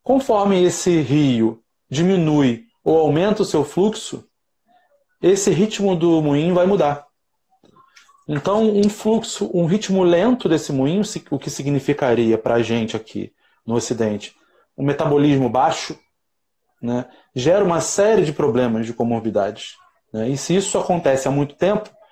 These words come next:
gera doenças crônicas, por exemplo. O que que a, a acupuntura e outras técnicas da medicina chinesa faz? Os exercícios terapêuticos,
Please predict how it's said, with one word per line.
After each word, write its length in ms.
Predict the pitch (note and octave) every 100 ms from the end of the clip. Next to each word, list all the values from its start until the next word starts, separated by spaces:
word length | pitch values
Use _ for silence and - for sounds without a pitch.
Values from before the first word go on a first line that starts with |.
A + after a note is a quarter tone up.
| _ _
gera 240 | E3+ F3+ F3+
doenças 380 | F#3 F#3 G3+
crônicas, 460 | - A3 G3+ D3 B2
por 140 | -
exemplo. 380 | B2 A2 G#2 G#2+ _ _ _
O 140 | - E3
que 160 | B3
que 180 | A#3+ A#3
a, 140 | G#3 G3+
a 420 | F3+ E3 D#3 C#3+
acupuntura 560 | C#3+ C#3+ C#3 C3+ F3 E3+
e 60 |
outras 280 | D#3 D3+ C#3+
técnicas 260 | D3+ D3 C#3+
da 60 |
medicina 280 | C#3 C3+ C#3
chinesa 320 | - C3 C3
faz? 280 | C3 A#2 G#2+
Os 60 | A#2+
exercícios 600 | A#2+ B2 - D3 - -
terapêuticos, 720 | A#2+ A2 - C3+ C#3+ -